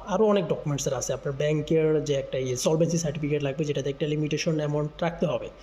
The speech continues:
আহ, সেটা একজ্যাক্ট কত আমি এখন বলতে পারতেছি না, তবে আপনারা এটা Google সার্চ করে জেনে নিতে পারেন।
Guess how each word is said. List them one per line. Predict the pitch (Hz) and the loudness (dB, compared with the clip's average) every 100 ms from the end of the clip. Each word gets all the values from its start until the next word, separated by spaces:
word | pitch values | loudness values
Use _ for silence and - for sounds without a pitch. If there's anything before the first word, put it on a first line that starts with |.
| - - - - - - | -16 -14 -16 -18 -20 -12
আহ, | - 113 113 - - 170 | -6 -4 -4 -6 -6 -4
সেটা | - 143 135 | -2 -2 -2
একজ্যাক্ট | 135 143 - 170 | -2 -2 0 0
কত | 180 175 | 2 4
আমি | 190 175 | 4 6
এখন | 165 - | 4 2
বলতে | 160 156 170 | 0 2 2
পারতেছি | 175 - - | 0 -2 0
না, | 247 | -2
তবে | 285 147 | 0 -2
আপনারা | 143 156 139 | -2 -2 -2
এটা | 147 | -2
Google | 143 151 | -2 -2
সার্চ | 147 143 - | -2 -2 -2
করে | 147 | -2
জেনে | 139 139 | 0 -2
নিতে | 135 135 | -2 -4
পারেন। | 139 170 | -2 -2